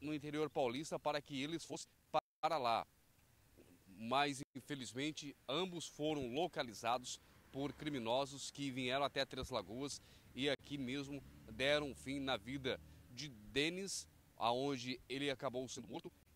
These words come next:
e, posteriormente, teve o corpo incendiado por esses criminosos. E Lady Jasmin, como era uma peça ali que poderia ajudar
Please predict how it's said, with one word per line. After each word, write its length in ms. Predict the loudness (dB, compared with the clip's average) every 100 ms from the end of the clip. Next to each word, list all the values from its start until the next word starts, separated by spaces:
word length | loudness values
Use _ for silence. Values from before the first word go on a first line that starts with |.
| -20 -10 0
e, 280 | 2 2 -2 -20 -20 -18 -8
posteriormente, 760 | -6 0 0 2 2 0 -4
teve 200 | -4 -4 -4
o 80 | -6
corpo 340 | -2 -4 -4 -6
incendiado 720 | -6 -4 -4 0 2 2 2
por 240 | -4 -4 -2
esses 400 | -4 -4 -8 -10 -20 -20 -14
criminosos. 760 | -4 -2 2 2 2 0 -8 -10 -8
E 60 |
Lady 480 | -2 0 0 0 -2
Jasmin, 480 | 0 0 0 -4 -4 -8 -20 -20 -20 -20 -10
como 520 | -2 0 2 0 0 2
era 520 | 4 4 6 4 2 -6 -20 -4
uma 200 | 4 4
peça 540 | 4 2 2 0 -2
ali 160 | -2 -4
que 120 | -8
poderia 680 | -6 -4 -2 -2 0 2 2
ajudar 440 | -2 -4 0 2